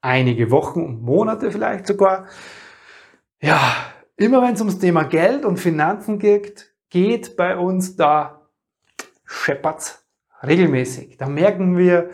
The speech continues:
boah, merk ich, da geht in mir was los und meine Frau merkt, in ihr geht was los. Und wir haben das schon zum Teil so benennen können, was da passiert, aber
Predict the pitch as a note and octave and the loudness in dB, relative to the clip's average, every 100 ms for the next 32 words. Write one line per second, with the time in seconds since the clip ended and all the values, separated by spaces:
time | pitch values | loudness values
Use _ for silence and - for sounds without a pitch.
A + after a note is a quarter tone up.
0 | - _ - C#3+ - - _ - C3+ C#3+ | -18 _ -6 -4 -4 -10 _ -6 -2 -2
1 | C#3+ A#3 G#3 F3+ E3 E3 C3+ C#3+ G#3 A3 | 0 0 0 0 -2 -4 -6 0 2 2
2 | G#3+ G3 F#3+ G#3 - C3+ B2+ D#3 D#3 G3 | 0 0 0 -2 -6 -12 -6 0 4 4
3 | G3+ - D#3 D#3+ F3 - D3 C#3+ - A3+ | 0 -10 -6 -4 -4 -8 -16 -16 -4 -4
4 | A3 G#3 F3+ E3+ E3 F#3 F#3 - - - | -4 -6 -6 -2 -2 -2 -6 -14 -20 -20
5 | _ E3+ F3 G3+ G#3+ B3+ A3 A#3 A#3 G3 | _ -6 0 2 2 2 0 0 0 0
6 | F#3 - A3+ B3 G3+ G3 D#3+ E3 G#3+ A3+ | 0 -2 -2 2 2 2 0 -2 -2 -6
7 | - G3+ G#3 F#3+ F#3 F#3+ F3 - F#3+ F#3 | -4 -2 0 -2 -2 -4 -4 -2 0 0
8 | E3+ E3+ E3+ | 2 2 2